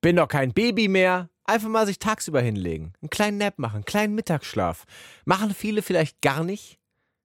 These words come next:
Aber jetzt sagen Forschende, „Leute, das kann gut sein, und zwar für uns alle. Das hilft, unser Gehirn wieder fit zu machen.“ Da wollen wir natürlich drüber reden. Und zwar mit unserem Experten für alle Fragen rund ums Gehirn, mit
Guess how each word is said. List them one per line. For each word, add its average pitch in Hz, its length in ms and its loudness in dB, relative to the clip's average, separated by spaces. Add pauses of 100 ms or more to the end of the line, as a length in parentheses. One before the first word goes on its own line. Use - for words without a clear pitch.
(340)
Aber 113 440 2 (360)
jetzt 131 200 0
sagen 104 180 0
Forschende, 117 640 -2
„Leute, 139 400 2
das - 180 -6
kann 170 280 0
gut 262 200 0
sein, 135 200 4
und 127 100 -6
zwar 151 220 0 (200)
für 233 340 2 (160)
uns 202 340 2 (100)
alle. 180 300 6
Das - 240 -4
hilft, 208 400 2
unser 190 280 4
Gehirn 170 380 4
wieder 131 220 4
fit - 160 -6
zu - 120 -8
machen.“ 95 280 -2 (240)
Da 87 100 -6
wollen 113 120 4
wir 147 60 6
natürlich 175 260 2
drüber 185 240 2
reden. 107 300 0
Und 95 120 -16
zwar 92 120 0
mit 104 140 -2
unserem 127 220 -2
Experten 147 400 0
für - 160 0
alle 160 120 2
Fragen 175 320 2
rund 98 160 -6
ums 76 200 -12
Gehirn, 90 260 -4 (240)
mit 135 240 2